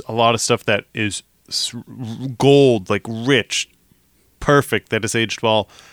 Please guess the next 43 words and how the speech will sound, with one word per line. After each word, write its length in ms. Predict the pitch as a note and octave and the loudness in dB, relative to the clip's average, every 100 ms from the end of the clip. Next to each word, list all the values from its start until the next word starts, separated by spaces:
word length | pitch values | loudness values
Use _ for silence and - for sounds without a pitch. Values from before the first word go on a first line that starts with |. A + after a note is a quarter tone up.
| _ _ - | _ _ -4
And 120 | G#3 | 2
then 140 | G#3+ | 4
there's 180 | G3+ E3+ | 6 4
some 220 | - C#3+ | 4 2
things 460 | C3+ C3+ B2+ B2 - | 2 2 2 0 0
that 240 | A#2+ A2 | 2 2
are, 320 | A2 G#2+ G2+ - _ _ _ | 4 4 2 -2 _ _ _
you 100 | B2 | -2
know, 240 | A2 G2 F#2+ _ _ _ _ _ _ | 2 0 -2 _ _ _ _ _ _
I, 100 | - | -4
I, 400 | A2 A2 G#2+ A2 A2+ | -2 0 0 0 0
I 160 | G2+ - - | -2 -10 0
don't 260 | A#2+ G#2+ | 0 2
enjoy 400 | G#2 G2 G#2 G#2+ | -2 0 0 2
or 140 | G2 G2 | 2 0
appreciate 460 | - A#2 - G#2+ | -2 -4 -2 -2
as 160 | G2+ - | -2 -2
much 240 | G2+ - | -4 -4
as 160 | G2+ - | -8 -4
maybe 400 | G2 G2 G2+ - - _ _ - | -2 0 -2 -4 -14 _ _ -8
people 280 | A#2+ A2+ G#2 | -4 -4 -2
who 120 | A2+ | -2
watched 380 | G#2 G#2 - A2 | 0 -2 -2 -4
it 100 | G#2 | -2
at 140 | G2+ | -2
the 80 | - | -2
time. 380 | B2+ A#2+ A#2+ A2 - _ _ _ - | 2 4 2 0 -12 _ _ _ -4
And 440 | A#2+ A#2 A#2 A2+ - - | 0 2 2 2 -2 -6
I 80 | A#2 | -4
think 240 | B2 A#2 | -2 2
overall, 600 | A#2+ A2 A2+ A#2+ A#2+ B2 | 2 2 4 6 6 4
from 240 | _ - C3 | _ -4 -2
beginning 340 | C#3 D3 C#3+ | 2 4 4
to 120 | C#3+ | 4
end, 220 | C#3 C#3 - _ _ _ | 2 2 -4 _ _ _
maybe 160 | E3 E3+ | -6 0
not 140 | D#3+ - | 0 0
the 60 | |
best 240 | C#3 C3+ C#3 | 0 0 0
movie 200 | C3 C#3 | 0 0
I've 100 | C3 | 0
ever 160 | C3+ | -2
seen, 360 | - C#3+ C#3 C3 | 0 0 0 -2